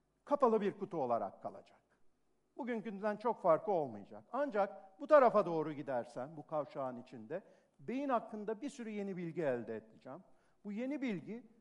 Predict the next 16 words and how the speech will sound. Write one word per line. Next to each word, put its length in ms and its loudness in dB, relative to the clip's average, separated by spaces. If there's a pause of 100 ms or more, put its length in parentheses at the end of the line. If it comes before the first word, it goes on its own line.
(140)
bize 580 -4 (500)
beynin 480 -2
belki 340 -4
gizeminin 560 -4
bir 180 -6
bölümünü 360 -4
kaybetmesini 880 -2 (640)
sonuçlan-, 640 -8 (280)
sonuçlanacak. 760 -10 (100)
Ama 400 -2 (280)
bir 160 -2
yandan 600 0
da 380 -2 (280)
bunun 460 -4
yaptığım 580 -4
zaman 380 -6